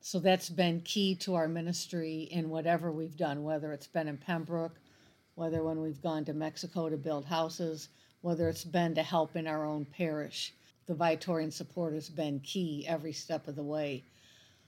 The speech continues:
Our kids that have been to the Viatorian Youth Congress have learned about the two hands of service. So that's helped them process, and V Y C has been a great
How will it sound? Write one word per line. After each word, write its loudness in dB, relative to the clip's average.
Our 4
kids 4
that 8
have 6
been 4
to -4
the 0
Viatorian 2
Youth 0
Congress 2
have 2
learned 4
about 2
the -4
two 2
hands 2
of -4
service. 0
So 2
that's 6
helped 2
them 4
process, 2
and -2
V 2
Y 6
C -2
has -2
been 0
a -2
great -4